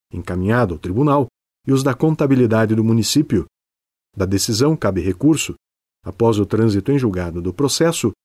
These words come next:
o parecer prévio do T C E será encaminhado à Câmara de Palmital.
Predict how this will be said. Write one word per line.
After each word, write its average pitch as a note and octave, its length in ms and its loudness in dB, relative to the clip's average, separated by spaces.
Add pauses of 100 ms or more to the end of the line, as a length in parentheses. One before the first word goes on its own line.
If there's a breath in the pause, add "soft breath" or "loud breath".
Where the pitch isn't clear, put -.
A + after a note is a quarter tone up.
(200)
o A#2+ 60 -2
parecer C#3 440 2
prévio C3+ 340 2
do D3 100 2
T D#3+ 120 -4
C - 180 0
E A#2 180 2 (300)
será C3 180 2
encaminhado C#3 540 0
à B2+ 60 0
Câmara C#3 460 2
de F#2+ 80 -2
Palmital. G2 640 0